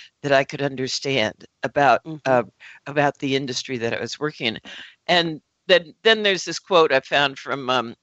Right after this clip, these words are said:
Speaker 1: Adam Grant, who's at Wharton, um, that said that mentors are the ones that make an activity so much fun that you willingly invest that ten thousand hours into mastering it.
Speaker 2: Yes, that's true. I would say so.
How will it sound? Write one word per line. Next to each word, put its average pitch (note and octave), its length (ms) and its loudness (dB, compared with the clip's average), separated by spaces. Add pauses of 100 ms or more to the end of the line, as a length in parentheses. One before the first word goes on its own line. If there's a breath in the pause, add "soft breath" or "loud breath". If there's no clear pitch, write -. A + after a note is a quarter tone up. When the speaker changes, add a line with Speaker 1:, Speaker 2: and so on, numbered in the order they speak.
(380)
Speaker 1:
Adam D3 240 2
Grant, D3 340 2
who's B2+ 220 -8
at - 180 -12
Wharton, C3+ 380 0 (400 loud breath)
um, D3+ 180 2
that D3 160 -6
said E3 240 0
that D#3+ 180 -2
mentors G3 440 2
are - 20 -8
the D#3 100 -4
ones D3+ 360 -2
that - 160 -16
make E3 180 -2
an E3+ 80 -6
activity D3+ 460 -2
so - 180 -4
much E3+ 220 -4
fun D#3+ 240 2
that C#3+ 180 -8
you C#3 80 -8
willingly D3+ 760 0 (240 soft breath)
invest D#3 540 0
that C3 200 0
ten D#3 220 -2
thousand C#3 480 -2 (120)
hours C#3 500 0 (300)
into C3 420 -6 (140)
mastering C3+ 480 -2
it. - 100 -20 (720)
Speaker 2:
Yes, F3+ 560 4
that's - 300 -2
true. C4+ 280 -8
I C#3 120 -2
would E3 180 -10
say G3+ 160 -2
so. E3 200 0